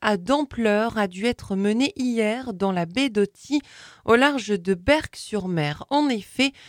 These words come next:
une trentaine de personnes se sont retrouvées isolées par la marée montante. Les sauveteurs de la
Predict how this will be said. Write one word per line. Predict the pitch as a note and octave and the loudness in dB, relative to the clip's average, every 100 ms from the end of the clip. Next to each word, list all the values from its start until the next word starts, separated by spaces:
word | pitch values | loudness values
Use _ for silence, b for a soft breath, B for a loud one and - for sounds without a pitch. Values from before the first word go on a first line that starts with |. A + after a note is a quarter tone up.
| B B | B B
une | A3+ A3+ | 0 0
trentaine | - - C#4 C4+ D#4+ D4+ A#3+ | -4 -4 -2 -2 -2 0 0
de | G#3 | -2
personnes | G#3 F#3+ - G3+ G#3+ | -2 -6 -6 -6 -6
se | - F#3 | -6 -10
sont | - | -8
retrouvées | A#3 - - F#3+ A#3 - | -10 -10 -6 -2 -2 -4
isolées | B3+ A#3+ A3+ A#3 A3+ B3+ | -8 -4 -2 0 0 -2
par | - G#3 F3+ | -4 -4 0
la | F3 | 2
marée | F3+ G3 G#3+ | 2 0 0
montante. | G3+ F#3+ F#3 F#3+ F#3 G#3+ B3 C#4+ C4+ B B B B | -2 -4 -4 -2 -2 -2 0 2 0 B B B B
Les | A#3 C#4 | 2 2
sauveteurs | - B3+ - - A3 A3 A#3 | 0 -6 -6 -2 -2 0 -4
de | G3 G3+ | -2 0
la | G3 F#3 F3 | 2 2 0